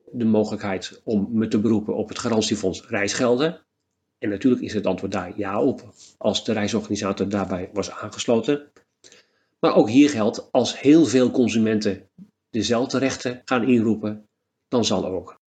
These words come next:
het garantiefonds uiteindelijk kopje ondergaan. Dat kan betekenen dat de, de reiziger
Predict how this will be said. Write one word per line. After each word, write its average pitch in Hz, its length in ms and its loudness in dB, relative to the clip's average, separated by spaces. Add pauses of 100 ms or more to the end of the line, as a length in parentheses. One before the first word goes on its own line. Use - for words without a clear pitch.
het - 120 -2
garantiefonds 147 800 0
uiteindelijk 101 720 -6
kopje 110 300 2
ondergaan. 92 560 -4 (920)
Dat 143 160 -2
kan 226 180 8
betekenen 139 560 2
dat 143 160 0
de, 143 200 2
de 139 120 2
reiziger 131 680 -2